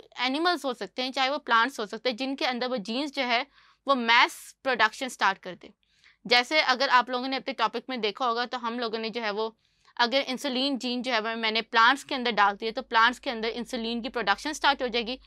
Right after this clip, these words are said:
और उससे वो मैं केमिकल ईजीली आइसोलेट कर लूँगी। या मैं अपने इंसुलिन जीन को बैक्टीरिया में डालूँगी तो बैक्टीरियाज के अंदर इंसुलिन जीन की प्रोडक्शन स्टार्ट हो जाएगी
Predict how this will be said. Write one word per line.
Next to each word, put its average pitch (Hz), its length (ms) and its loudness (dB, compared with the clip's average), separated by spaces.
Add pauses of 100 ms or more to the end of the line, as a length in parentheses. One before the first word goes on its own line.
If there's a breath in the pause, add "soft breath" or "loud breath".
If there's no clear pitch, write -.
(260 soft breath)
और 269 140 4
उससे 302 220 -2
वो 285 120 0
मैं 254 180 0
केमिकल 220 420 -2
ईजीली 226 260 -6
आइसोलेट 190 460 -6
कर 180 120 -14
लूँगी। 170 300 -18 (420 soft breath)
या 311 120 4
मैं 359 100 4
अपने 339 220 0
इंसुलिन 302 420 -2
जीन 294 200 -2
को 302 60 -2
बैक्टीरिया 240 440 0
में 330 120 0
डालूँगी 247 380 2
तो 262 120 -6
बैक्टीरियाज 233 520 -2
के 277 100 -6
अंदर 247 160 -2
इंसुलिन 233 400 -6
जीन 226 180 -10
की 247 80 -8
प्रोडक्शन 220 420 -2
स्टार्ट 247 280 0
हो 233 60 -4
जाएगी 220 320 -6